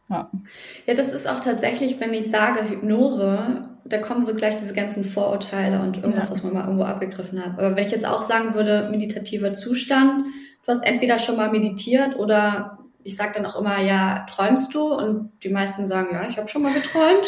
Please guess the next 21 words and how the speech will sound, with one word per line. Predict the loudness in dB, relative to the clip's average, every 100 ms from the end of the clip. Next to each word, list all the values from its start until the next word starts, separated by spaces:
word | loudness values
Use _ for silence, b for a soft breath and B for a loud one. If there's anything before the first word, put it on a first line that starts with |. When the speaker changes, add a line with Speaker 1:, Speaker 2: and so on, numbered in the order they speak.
| 6 6
Speaker 1:
<laughs> | 4 6
Speaker 2:
Sag | 6 6 6
ich, | 4
"Okay, | 6 6
also | 8 6 8 8 8
Hypnose | 4 8 8 6
funktioniert, | 6 4 8 10 10 10 4 4
so." | 6 6
<laughs> | 8 8 8 8 6 6 6 8
Dein | 8 8
Gehirn | 10 10 8
kennt | 6 4 6
das, | 6 6 4 0
es | -2
ist | -2 2
nichts, | 2 2 -4 -10 2
ähm, | 6 8 8 8 8 8 6
ganz | 4 4 0
Skurriles | -2 2 4 6 4 4
oder | 2 2 4
so. | 8 8